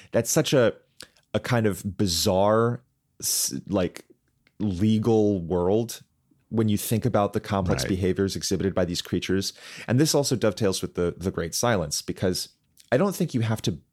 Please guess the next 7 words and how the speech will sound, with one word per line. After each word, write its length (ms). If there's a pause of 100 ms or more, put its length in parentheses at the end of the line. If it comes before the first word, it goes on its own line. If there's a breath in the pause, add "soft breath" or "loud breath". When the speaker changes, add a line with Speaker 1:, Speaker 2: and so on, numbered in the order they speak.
(120)
Speaker 1:
buy 520
every 600 (120)
sentence 500
of 80
that 220
story 680 (720 loud breath)
to 500